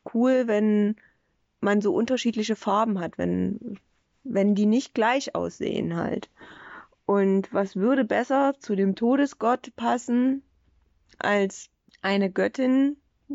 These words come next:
die Bastet, die für Liebe und Fruchtbarkeit steht? Also das komplette Gegenteil. Das kann man dann natürlich auch vom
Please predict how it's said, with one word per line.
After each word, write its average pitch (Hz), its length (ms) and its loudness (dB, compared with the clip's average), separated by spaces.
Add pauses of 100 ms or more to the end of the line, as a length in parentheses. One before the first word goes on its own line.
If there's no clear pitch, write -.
(180)
die 214 80 -2
Bastet, 220 760 -4 (500)
die 220 180 4
für 202 240 0
Liebe 202 320 2
und 196 160 0
Fruchtbarkeit - 720 -6
steht? - 400 -4
Also 190 180 0
das 190 300 -2
komplette 247 500 -2
Gegenteil. 226 640 0
Das - 160 -10
kann 220 160 0
man 233 160 2
dann 214 140 2
natürlich 220 560 0
auch 214 320 0 (580)
vom 208 640 2